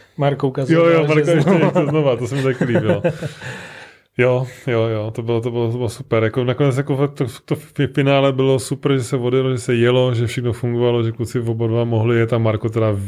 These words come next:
Speaker 2: fenomenální výkon jako za Davidem přilepený jak na gumě, to bylo jako něco úžasného.
Speaker 1: Jo, že, eh, Marko i za těma pomalejma autama
Speaker 2: No,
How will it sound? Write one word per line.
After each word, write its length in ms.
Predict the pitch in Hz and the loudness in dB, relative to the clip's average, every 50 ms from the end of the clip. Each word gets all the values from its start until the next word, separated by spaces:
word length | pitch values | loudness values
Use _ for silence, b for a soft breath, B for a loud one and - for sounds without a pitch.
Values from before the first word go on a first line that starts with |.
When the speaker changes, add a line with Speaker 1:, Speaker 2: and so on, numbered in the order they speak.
| 95 | -10
Speaker 2:
fenomenální 680 | - - 117 113 113 113 113 113 113 110 113 113 113 110 | -4 -4 -2 0 0 0 2 0 0 0 0 0 -2 -2
výkon 360 | 107 107 101 - - 113 107 | -4 -4 -6 -6 -6 -6 -6
jako 260 | 107 104 101 - 113 | -6 -6 -6 -4 -4
za 300 | 104 107 107 110 110 107 107 | -4 -4 -4 -4 -4 -6 -6
Davidem 420 | 107 110 104 107 110 110 110 110 | -6 -8 -8 -8 -8 -8 -8 -8
přilepený 440 | 107 - 123 123 120 113 - 123 120 117 | -8 -10 -10 -10 -10 -10 -10 -10 -8 -6
jak 200 | 117 113 113 113 | -6 -6 -6 -6
na 100 | 120 113 | -8 -8
gumě, 320 | 110 107 110 110 110 107 104 | -6 -6 -6 -8 -8 -10 -10
to 120 | - 113 | -12 -14
bylo 180 | 113 113 117 113 | -12 -12 -12 -12
jako 180 | 110 - - | -12 -14 -14
něco 220 | 117 110 - - - | -16 -16 -14 -14 -12
úžasného. 420 | 110 110 107 - - - 151 151 | -10 -10 -12 -12 -4 0 2 4
Speaker 1:
Jo, 200 | 151 131 117 110 110 - - - | 4 2 0 -4 -8 -14 -14 -4
že, 240 | - 139 117 127 139 | -4 -2 0 2 2
eh, 800 | 135 135 131 131 127 127 127 135 - - 139 135 131 131 131 131 | 2 2 0 0 0 -2 -6 -8 -8 -4 -4 -2 0 0 -2 -2
Marko 600 | 131 131 135 139 127 - - 135 127 127 131 131 - | -2 -2 -2 -2 -2 -4 -2 0 0 0 0 -2 -2
i 100 | 147 135 | -4 -2
za 120 | 123 123 127 | 0 -2 -2
těma 260 | 123 - 135 131 127 | 0 0 0 0 0
pomalejma 640 | 123 - 131 123 127 123 123 127 123 123 127 127 135 | 0 0 -2 -2 0 0 0 0 0 0 0 -2 -2
autama 460 | 127 123 120 117 117 - 123 120 120 | -4 -4 -6 -6 -8 -8 -8 -8 -8
Speaker 2:
No, 60 | 117 | -4